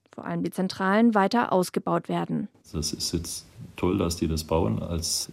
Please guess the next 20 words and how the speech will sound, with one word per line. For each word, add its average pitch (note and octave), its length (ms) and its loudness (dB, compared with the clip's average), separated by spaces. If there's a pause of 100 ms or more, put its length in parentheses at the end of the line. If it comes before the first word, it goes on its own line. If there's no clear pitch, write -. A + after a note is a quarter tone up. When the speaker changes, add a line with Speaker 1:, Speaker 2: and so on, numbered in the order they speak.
(120)
Speaker 2:
ersten E2+ 460 -2
großen F2 600 -2 (180)
Speicher - 520 -2
im E2+ 100 -2
Netz. G2+ 300 -4 (360)
Aber E2 220 -2
wir D#2+ 100 0
haben E2 140 2
ganz F#2 280 0
viele G#2+ 280 4
Kraftwerke, G2 540 -2
die F#2+ 140 0
wir F2+ 80 2
abschalten G2+ 540 -2
und F#2 200 -4
damit E2+ 260 -4
haben E2 120 -4
wir E2+ 180 -4
ganz - 300 -4
viele G#2 440 0